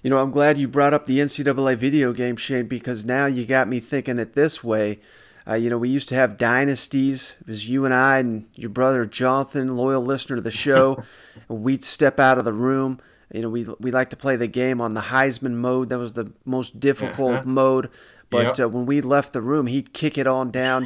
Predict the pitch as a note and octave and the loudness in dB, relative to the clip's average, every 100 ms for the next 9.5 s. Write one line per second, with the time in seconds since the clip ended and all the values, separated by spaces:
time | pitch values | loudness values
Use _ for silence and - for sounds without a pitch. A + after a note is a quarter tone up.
0 | - C3+ C3 E3 E3+ - - - G3+ A#2+ | -2 0 0 -2 -4 -4 -6 -6 -6 -2
1 | A#2+ - D3 A#2+ - - - - B2 C3+ | -4 -4 -4 -6 -10 -20 -20 -16 -2 4
2 | D3+ D3+ D3+ B2+ A#2+ A#2+ B2+ C3+ B2+ B2 | 4 4 0 0 0 -2 0 -2 -4 -8
3 | - - C3 B2 B2 A#2 C3+ A#2+ C3 A#2+ | -10 -6 -4 -4 -6 -4 -4 -2 -4 -4
4 | B2+ B2+ B2 E2+ A2 - C3 B2 - B2 | -6 -6 -6 -8 -10 -4 -4 -4 -8 -6
5 | A#2 A2+ A2 _ _ _ _ _ B2 A#2 | -2 -2 -4 _ _ _ _ _ -10 -8
6 | A2 - B2+ A#2+ A2 B2 C3+ C3 - C3+ | -8 -6 -4 -4 -4 -2 -2 -4 -4 -4
7 | B2 A#2 B2+ C#3+ A#2+ A#2+ - - B2 - | -4 -6 -4 -4 -4 -10 -14 -12 -12 -6
8 | C3+ B2 C#3 C3 B2 A2+ G#2+ G#2+ C#3+ A#2 | -6 -2 -2 0 -4 -4 -8 -6 -4 -4
9 | A#2 D3+ D3+ A2+ - | 0 2 2 0 -4